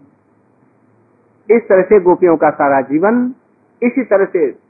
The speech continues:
सारा दिन और रात स्वप्न देख रही हैं, न? रात में सो गई तो स्वप्न क्या देख रही है? कृष्ण आए सपने में और सरासर वो पी गई क्या? <laughs>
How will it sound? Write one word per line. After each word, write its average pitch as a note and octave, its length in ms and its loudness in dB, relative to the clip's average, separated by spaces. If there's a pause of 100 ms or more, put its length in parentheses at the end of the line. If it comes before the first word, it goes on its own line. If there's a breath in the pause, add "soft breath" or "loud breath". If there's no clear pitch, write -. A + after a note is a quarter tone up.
(260)
सारा G3 380 0
दिन A#3 320 -2 (120)
और F3+ 140 2
रात D#3 380 -2 (1300)
स्वप्न B3+ 360 -4
देख A#3 260 0
रही G#3+ 280 2
हैं, C#3 240 -6 (1120)
न? C#4 240 -8 (1400)
रात G3 240 -2
में A3+ 120 0
सो A3+ 180 -6
गई A#3 120 0
तो A#3 160 -2
स्वप्न A#3+ 340 -6
क्या G#3+ 220 2
देख F#3 220 -2
रही C#3+ 200 -4
है? F3 80 -4
कृष्ण A#3 320 -4
आए A3 280 2
सपने A3+ 420 -2
में G#3+ 280 -4 (720)
और G#3 180 2
सरासर A3 680 -2
वो A3 180 0
पी A3 220 -12
गई C4 200 0
क्या? - 220 -4
<laughs> - 80 -10